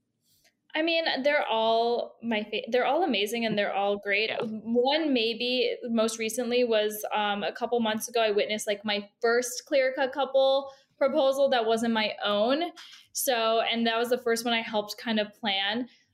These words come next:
Speaker 1: Um, it was Ky-, one of Kyle's best friends from college, and we were on a road trip from Italy to Germany, and we stopped in Switzerland. And we'd been planning this for a while, and it was a complete surprise to her, but she had sent over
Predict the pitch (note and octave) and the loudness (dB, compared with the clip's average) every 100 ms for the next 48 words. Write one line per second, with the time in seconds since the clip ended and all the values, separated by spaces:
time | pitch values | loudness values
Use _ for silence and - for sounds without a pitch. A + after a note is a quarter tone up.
0 | - A3 G#3+ G#3+ G#3 A3+ A#3 A#3 A#3+ A#3 | -4 0 0 -2 0 2 4 4 0 -2
1 | - - A#3+ A#3+ B3 A3+ A3 A#3 A#3 G3+ | -8 -4 0 0 -2 -2 0 -2 -2 -2
2 | G#3 - G#3 G#3 G#3+ G#3+ G3 G3 G3+ G3+ | -2 -2 -2 -2 -4 -4 -2 0 0 0
3 | G3+ F3+ G3 G3+ F#3+ G3 G3+ G3+ G3+ - | 0 0 0 0 -2 0 2 2 0 -2
4 | G3+ - G#3 - G#3 G3+ G3+ G3 G3 - | -2 -2 -6 -4 -2 -2 0 0 -2 -4
5 | A3 F#3+ G3+ G3 G3 G#3+ A3+ G#3+ G3+ - | -8 -4 -4 -2 -2 -2 -2 -2 -6 -2
6 | F#3+ F#3+ G3+ - - A#3 A#3 C4+ D#4+ E4+ | -2 -2 -8 -4 -4 0 0 2 0 -4
7 | - - - A#3 B3+ C4+ B3+ B3+ A#3 A#3+ | -12 -20 -2 0 2 0 -2 -2 -2 -2
8 | A3+ A#3 - G#3+ G3+ G3 F#3+ F#3+ F#3+ F3+ | -2 -4 0 2 2 2 2 2 2 0
9 | G3+ G#3 G#3+ A3 A#3 B3 B3 A3+ G#3+ F#3+ | -2 0 -2 -2 0 0 0 -4 -2 -2
10 | F#3+ - G3+ F#3+ F#3+ B3 C4+ B3+ B3 A3 | -4 -6 -6 -4 -4 -2 0 0 -2 -2
11 | A#3 G3+ G3+ G3 F#3+ F#3 | -2 -2 -2 0 -2 -4